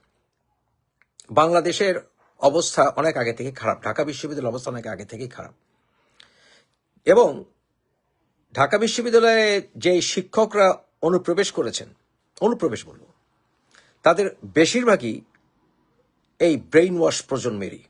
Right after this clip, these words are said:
কারণ গত তিরিশ বছর ধরেই এই প্রক্রিয়াটা চালানো হচ্ছে গোপনে। ওই যে আমাদের সময়ের শেষের দিকে এরশাদুল বারী স্যারের সময় থেকেই এগুলো শুরু হয়ে গেছে। আসিফ নজরুল তার অন্যতম প্রোডাক্ট।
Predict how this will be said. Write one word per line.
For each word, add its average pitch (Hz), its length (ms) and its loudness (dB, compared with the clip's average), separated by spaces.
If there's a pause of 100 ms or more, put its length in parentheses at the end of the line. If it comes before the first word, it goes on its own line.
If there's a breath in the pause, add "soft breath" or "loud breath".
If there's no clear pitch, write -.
(600)
কারণ 139 200 2
গত 143 160 -2
তিরিশ 208 360 -6
বছর 180 220 -2
ধরেই 127 380 -6 (120)
এই 139 100 -2
প্রক্রিয়াটা 127 480 -6
চালানো 95 400 -8
হচ্ছে - 260 -12
গোপনে। - 380 -18 (500)
ওই 302 200 6
যে 180 240 -2 (160)
আমাদের 175 320 2
সময়ের 147 420 -2
শেষের 165 420 -2
দিকে 117 180 -6
এরশাদুল 127 360 -4
বারী 120 180 -4
স্যারের 113 240 -4
সময় 110 240 -10
থেকেই 127 260 -16 (880)
এগুলো 156 200 -2
শুরু 127 200 -4
হয়ে 90 160 -8
গেছে। - 380 -16
আসিফ 160 320 0
নজরুল 135 240 -8
তার 123 220 2
অন্যতম 127 400 -4
প্রোডাক্ট। - 600 -8